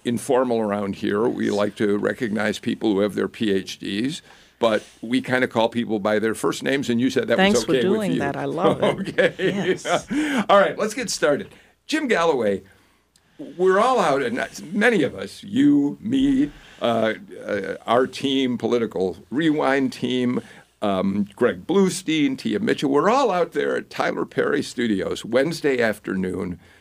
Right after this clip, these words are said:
Speaker 1: getting set for the big debate. We've been watching the impeachment hearings, uh, ta-, r-, come, you know, take place in Washington, preparing for the debate, and we're thinking,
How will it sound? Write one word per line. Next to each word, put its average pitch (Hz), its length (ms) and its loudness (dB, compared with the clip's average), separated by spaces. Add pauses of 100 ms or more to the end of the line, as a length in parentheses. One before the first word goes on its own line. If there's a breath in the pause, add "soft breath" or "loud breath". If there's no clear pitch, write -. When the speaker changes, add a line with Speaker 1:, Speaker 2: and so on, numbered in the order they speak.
(240 soft breath)
Speaker 1:
getting 190 300 4
set 135 320 -4
for 107 160 -10
the 101 100 -4
big 175 580 0
debate. 98 560 -8 (460 soft breath)
We've 151 220 0
been 147 160 -2
watching 196 400 0
the 135 120 2
impeachment 117 800 -2
hearings, 95 640 -2 (360 soft breath)
uh, 95 140 0
ta-, - 180 -4 (120)
r-, 104 140 2
come, 117 460 0
you 113 120 -2
know, 101 180 2
take 120 320 -2
place 123 380 0
in 107 280 -2
Washington, 139 840 0 (180 loud breath)
preparing 202 600 0
for 135 480 0 (260 loud breath)
the 117 100 -4
debate, 113 540 0 (480 soft breath)
and 135 180 2
we're 135 120 2
thinking, 143 500 -2